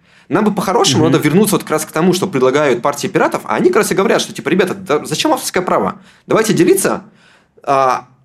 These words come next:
Speaker 1: и эксклюзивные права давать только на период очень небольшой". И, например, там наре-, натренировать далее только на код, который, а,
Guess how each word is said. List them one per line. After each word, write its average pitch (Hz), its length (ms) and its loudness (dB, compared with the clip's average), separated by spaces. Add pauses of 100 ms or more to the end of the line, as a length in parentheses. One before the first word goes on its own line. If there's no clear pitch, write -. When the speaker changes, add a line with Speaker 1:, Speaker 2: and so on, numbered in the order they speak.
Speaker 1:
и 165 600 4
эксклюзивные 185 520 2
права 220 300 2
давать 185 240 0
только 185 220 0
на 160 160 2
период 180 440 2
очень 147 220 0
небольшой". 143 480 0 (580)
И, 147 80 0
например, 170 300 2
там 147 140 0
наре-, 147 200 2 (160)
натренировать 156 560 2
далее 135 480 2 (240)
только 139 180 0
на 123 120 0
код, 139 180 0
который, 117 640 2
а, 107 640 0